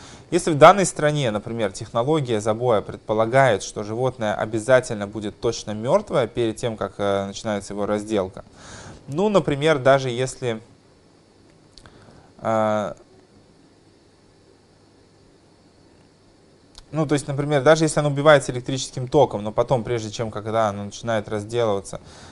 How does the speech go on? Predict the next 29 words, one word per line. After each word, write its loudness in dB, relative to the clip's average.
там, -8
ему -4
отрезают 2
голову 2
или -2
еще -2
что-то, 0
если -4
это -8
первое -2
действие, -6
которое -2
делается, 0
то 4
получается, 2
что 0
оно -2
точно -2
было -2
мертвое 0
к -20
моменту -4
того, -6
как -12
от -8
него -6
начали -6
отделять -2
части. -6